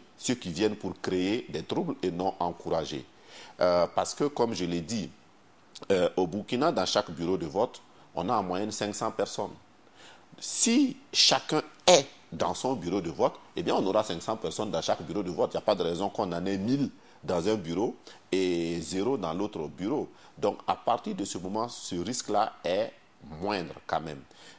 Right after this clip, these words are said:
et de, d'affrontement. Sauf pour ceux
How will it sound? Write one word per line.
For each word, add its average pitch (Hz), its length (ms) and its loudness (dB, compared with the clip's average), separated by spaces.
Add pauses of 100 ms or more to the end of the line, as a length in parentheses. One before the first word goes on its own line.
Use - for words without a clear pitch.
(140)
et 87 240 -2
de, 82 240 -6
d'affrontement. 82 720 -6
Sauf - 420 -4 (440)
pour - 180 -6
ceux 277 400 0